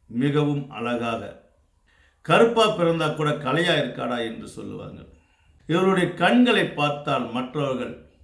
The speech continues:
கவரத் தோன்றும். கன்னிராசி பெண்களின் டேலண்ட் எப்படி இருக்கும் என்றால் குறைந்தது மூணு பாஷை, நாலு பாஷை,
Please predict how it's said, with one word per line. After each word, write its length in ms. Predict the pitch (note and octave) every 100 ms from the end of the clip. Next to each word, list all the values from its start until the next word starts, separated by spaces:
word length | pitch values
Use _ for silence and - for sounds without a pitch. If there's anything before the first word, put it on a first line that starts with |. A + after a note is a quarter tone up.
| - _ _ _ _ -
கவரத் 480 | D3+ F3 F#3 - -
தோன்றும். 460 | C3 A2+ G#2 - - _ _ _ _ _ _ _ F#3
கன்னிராசி 560 | A3+ B3 A#3 G3 E3
பெண்களின் 480 | F#3 F#3 F#3 E3+ D3
டேலண்ட் 360 | D3+ E3+ F3 D3+
எப்படி 300 | C#3 D3+ D3+
இருக்கும் 260 | B2+ B2+
என்றால் 500 | A#2 A#2 B2+ C3 C3 - - - - - - - - -
குறைந்தது 580 | E3 A3 A#3+ A3 G#3+
மூணு 400 | F#3+ D3 F3+ G3
பாஷை, 380 | E3 E3 E3 E3+
நாலு 360 | C3 C3 D3+ D3
பாஷை, 560 | C#3 C#3 C3+ C3+ -